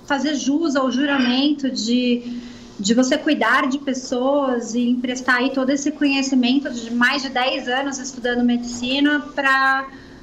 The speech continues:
pra num momento como esse, onde o mundo todo tava precisando tanto de profissionais de saúde num geral, a gente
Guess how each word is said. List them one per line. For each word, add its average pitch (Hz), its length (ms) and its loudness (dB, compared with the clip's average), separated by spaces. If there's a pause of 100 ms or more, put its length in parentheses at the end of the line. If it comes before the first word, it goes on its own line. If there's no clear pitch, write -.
(180)
pra 262 160 4
num 277 140 4
momento 277 440 2
como 311 340 -2
esse, 277 400 -2
onde 269 240 2
o 262 60 2
mundo 285 360 4
todo 277 500 -2
tava 262 200 -2
precisando 262 520 -2
tanto 294 500 2
de 247 120 -4
profissionais 247 680 -2
de 247 80 -4
saúde 247 500 0
num 247 160 -2
geral, 247 580 2
a 269 80 -2
gente 277 300 -8